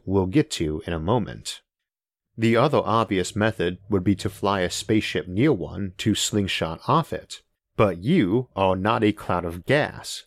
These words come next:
so you can't afford to get too close. This still offers a fairly nice bump in speed, even to ships moving fast enough to consider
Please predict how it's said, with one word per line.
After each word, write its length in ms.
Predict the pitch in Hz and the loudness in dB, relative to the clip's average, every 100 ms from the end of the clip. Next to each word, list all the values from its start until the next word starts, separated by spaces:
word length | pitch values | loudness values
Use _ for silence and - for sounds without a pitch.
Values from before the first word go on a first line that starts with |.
| _ | _
so 220 | - - | -8 0
you 200 | 117 113 | 2 2
can't 360 | 107 - 170 151 | -2 -2 -2 -2
afford 340 | 120 143 117 | -2 2 0
to 60 | 98 | 0
get 240 | 95 - | -6 -6
too 240 | - 98 85 | -4 -4 -6
close. 720 | - 170 135 - - - - _ _ _ _ _ - | -4 -2 -2 -6 -10 -12 -12 _ _ _ _ _ -8
This 320 | 101 143 180 | 4 6 6
still 400 | - - 180 170 127 | 0 0 2 2 0
offers 500 | 127 - 90 87 90 | -2 0 -2 0 -4
a 60 | |
fairly 340 | - 104 92 92 | 0 2 2 0
nice 320 | 85 85 - | -2 -4 -8
bump 340 | - 92 87 | -4 -4 -2
in 120 | 82 | -6
speed, 560 | 80 - 165 101 85 104 _ _ - | -6 -4 0 0 -2 -8 _ _ 0
even 320 | 113 117 107 | 2 2 0
to 80 | 101 | 0
ships 380 | - 95 - | 0 -2 -2
moving 260 | 95 87 87 | -4 -4 -6
fast 460 | - 131 156 - 90 | -6 -4 -2 -4 -8
enough 440 | 78 80 - - | -8 -8 -12 -6
to 100 | - | -4
consider 380 | 95 87 92 | -2 -4 -2